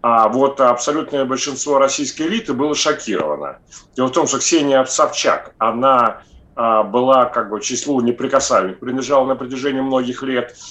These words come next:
поскольку является дочкой любимого наставника, учителя, а, Владимира Путина. Поэтому ей, м, позволялось очень многое, в том числе,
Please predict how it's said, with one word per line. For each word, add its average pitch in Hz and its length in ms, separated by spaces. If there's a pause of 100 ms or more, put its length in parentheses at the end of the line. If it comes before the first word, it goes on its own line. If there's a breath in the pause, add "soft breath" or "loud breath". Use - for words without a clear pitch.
(160 loud breath)
поскольку 117 760
является 110 960
дочкой 95 920
любимого 101 760 (280)
наставника, 123 840
учителя, 104 760 (320 loud breath)
а, 101 220
Владимира 113 480
Путина. 78 560
Поэтому 131 520
ей, 127 320
м, 110 340
позволялось 113 540
очень - 220
многое, 147 420
в - 80
том 127 160
числе, 123 380